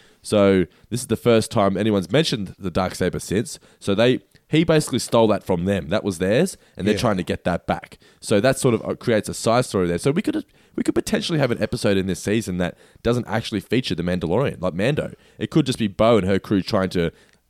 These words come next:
Speaker 1: get the Darksaber from, um, from Moff Gideon, and I'd be all for that.
Speaker 2: A very interesting point. And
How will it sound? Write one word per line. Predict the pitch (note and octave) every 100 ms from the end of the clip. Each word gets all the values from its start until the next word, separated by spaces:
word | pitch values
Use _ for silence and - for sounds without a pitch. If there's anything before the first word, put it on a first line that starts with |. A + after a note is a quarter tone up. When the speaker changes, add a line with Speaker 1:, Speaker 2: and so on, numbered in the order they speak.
| _
Speaker 1:
get | - A#2 -
the | G2 F2
Darksaber | G2 G#2+ - G2+ F2+
from, | F#2 E2+
um, | E2+ D#2+
from | D#2 -
Moff | F2+ -
Gideon, | D3 F#2+ D2
and | B2+
I'd | G3
be | F3
all | C3
for | - E3 G#3
that. | - - _ _ _ _
Speaker 2:
A | C3
very | B2 F3 G3
interesting | E3+ D#3 C3+ G#2
point. | D3 G2
And | C3 C3+ - -